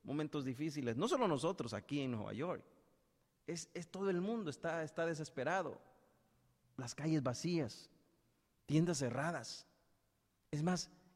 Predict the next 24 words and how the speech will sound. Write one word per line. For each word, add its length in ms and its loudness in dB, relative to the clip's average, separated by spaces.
iglesias 560 2
cerradas. 640 0
¿Por 140 -10
qué? 180 2
Porque 420 2
estamos 400 2
pasando 320 0
un 80 4
momento 420 2
difícil. 580 -4
Y, 240 0
y 120 6
en 100 6
estos 200 2
momentos 640 6
es 120 2
cuando 260 6
nuestra 360 6
fe 540 4
se 160 4
fortalece 760 6
en 120 8
esa 260 6
gracia, 600 6